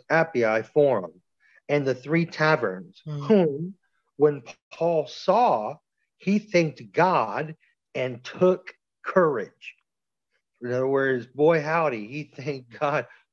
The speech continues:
Speaker 1: Oh, and I mean, he buckled down there, didn't he? Says that he took courage.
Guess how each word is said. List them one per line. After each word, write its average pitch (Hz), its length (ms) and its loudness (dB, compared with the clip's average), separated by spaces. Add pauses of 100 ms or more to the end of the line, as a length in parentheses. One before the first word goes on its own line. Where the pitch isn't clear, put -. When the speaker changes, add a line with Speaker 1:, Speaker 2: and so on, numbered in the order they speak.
Speaker 1:
Oh, 165 320 2 (320)
and 127 220 -4
I 135 140 0
mean, 131 280 -6
he 139 460 -8 (720)
buckled 135 500 -2
down 127 380 -4
there, 120 240 -4
didn't 107 280 -8
he? 95 120 -20 (320)
Says 117 280 -4
that 107 100 -10
he 123 120 -8
took 123 260 -6
courage. 110 540 -2